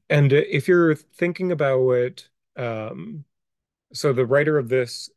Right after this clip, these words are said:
issue is Tom DeFalco, who's American. Um, and previously we had John Byrne and Chris Claremont. Chris Claremont born in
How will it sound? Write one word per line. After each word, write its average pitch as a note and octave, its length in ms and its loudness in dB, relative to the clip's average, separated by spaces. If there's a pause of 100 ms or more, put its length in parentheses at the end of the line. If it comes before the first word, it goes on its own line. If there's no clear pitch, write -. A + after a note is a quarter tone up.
issue A#2+ 300 -6
is G#2+ 100 -6
Tom A2+ 220 -4
DeFalco, B2 560 -8
who's A#2+ 160 -6
American. - 540 -6 (460)
Um, G#2 640 0 (520)
and G2 560 0 (840)
previously C3 680 0
we A2+ 160 -2
had G#2+ 200 -6
John A2+ 300 -4
Byrne G#2 360 -4
and G2+ 200 -12
Chris - 220 -12
Claremont. - 480 -10
Chris - 220 -6
Claremont G#2+ 640 -6
born G2 300 0
in F#2+ 240 -4